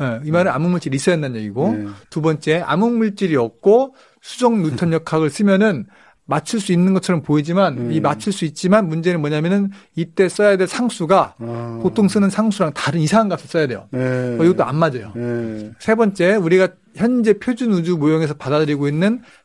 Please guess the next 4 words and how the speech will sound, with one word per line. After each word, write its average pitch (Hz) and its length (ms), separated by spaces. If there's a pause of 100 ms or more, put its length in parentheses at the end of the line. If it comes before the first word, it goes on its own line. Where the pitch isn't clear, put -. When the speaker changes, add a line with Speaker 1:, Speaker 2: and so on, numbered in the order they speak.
Speaker 1:
차가운 226 560
암흑물질이 165 840
Speaker 2:
음. 104 40 (240)
Speaker 1:
빨간색인데 208 1040